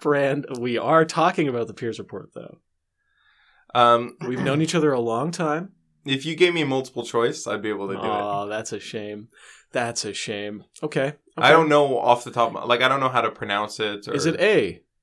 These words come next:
Speaker 1: Belmont's?
Speaker 2: That's it. It's Belmont's.
Speaker 1: It's not
Speaker 2: Yeah, it
Speaker 1: Belmont's.
Speaker 2: is.
Speaker 1: <laughs> No, it's not.
Speaker 2: Pierce is lying right now.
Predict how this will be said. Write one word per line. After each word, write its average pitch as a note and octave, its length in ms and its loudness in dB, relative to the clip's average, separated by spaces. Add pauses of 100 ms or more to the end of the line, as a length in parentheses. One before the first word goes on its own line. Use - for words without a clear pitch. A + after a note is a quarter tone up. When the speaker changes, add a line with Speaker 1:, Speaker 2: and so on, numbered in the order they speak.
(300)
Speaker 1:
Belmont's? A#2 580 -6
Speaker 2:
That's A#2 200 2
it. A2+ 140 2
It's G#2+ 140 -6
Belmont's. G#2+ 420 0
Speaker 1:
It's - 100 -6
not G#2 300 -8
Speaker 2:
Yeah, A2 180 2
it G#2+ 40 -2
Speaker 1:
Belmont's. - 360 -2
Speaker 2:
is. - 60 -16 (120)
Speaker 1:
<laughs> - 220 -20
No, B2 320 0
it's D3+ 200 -4
not. F2+ 360 -14
Speaker 2:
Pierce G3+ 240 8
is B2+ 120 -8
lying A2 260 4
right G#2 160 0
now. G2+ 220 -4